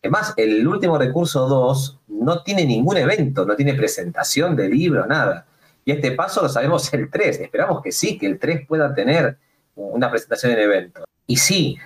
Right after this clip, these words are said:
nosotros sentimos, a ver, a ver, salió el libro y al mes estaba nominado a los premios Colossus y ganó como mejor cómic.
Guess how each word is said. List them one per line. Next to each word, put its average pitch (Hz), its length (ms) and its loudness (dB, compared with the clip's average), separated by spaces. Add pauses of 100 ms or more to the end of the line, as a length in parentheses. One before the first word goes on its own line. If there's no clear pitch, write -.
(180)
nosotros 202 280 0
sentimos, 160 640 0
a 123 60 2
ver, 117 220 0
a 120 120 2
ver, 190 220 0
salió 175 300 0
el 185 100 2
libro 208 560 0 (340)
y 123 120 0
al 127 240 2
mes 240 280 2
estaba 156 340 2
nominado 135 440 2
a 156 40 2
los 120 160 2
premios 143 340 2
Colossus 185 680 0
y 110 120 2
ganó 117 560 0 (100)
como 113 460 2
mejor 113 360 0
cómic. 85 460 -4